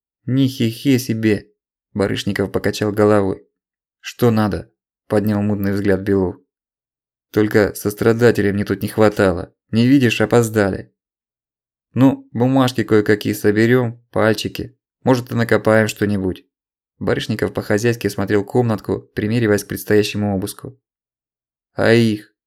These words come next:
Белов кивнул на два тела в креслах. "Их трупы к делу приобщим.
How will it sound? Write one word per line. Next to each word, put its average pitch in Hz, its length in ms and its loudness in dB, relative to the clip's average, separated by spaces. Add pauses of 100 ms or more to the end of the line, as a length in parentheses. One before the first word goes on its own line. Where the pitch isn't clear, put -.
(340)
Белов 107 300 2
кивнул 110 260 -2
на 104 140 -2
два 98 180 0
тела 98 220 0
в 101 60 -10
креслах. - 440 -6 (1080)
"Их 156 220 0
трупы 139 280 2
к 107 80 -2
делу 107 240 4
приобщим. 101 680 0